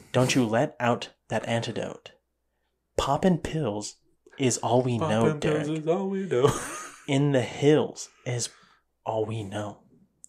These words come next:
Speaker 1: That's what I'm saying, dude. See, they don't want the marijuana smoke to escape the window.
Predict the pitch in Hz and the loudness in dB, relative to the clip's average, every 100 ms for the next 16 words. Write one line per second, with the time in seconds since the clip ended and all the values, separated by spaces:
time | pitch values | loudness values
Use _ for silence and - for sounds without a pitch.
0 | _ - 131 180 151 151 175 131 120 123 | _ 4 6 6 4 2 2 2 -2 -4
1 | - - 135 139 - _ 131 131 131 131 | -6 -8 -10 -12 -20 _ 2 6 4 4
2 | 120 107 113 110 107 113 107 - 107 - | -2 0 2 2 0 -2 -4 -2 -2 -2
3 | - 107 - 120 120 - 107 117 113 110 | -6 -4 -4 -4 -2 0 2 2 0 0
4 | - 120 | -2 -6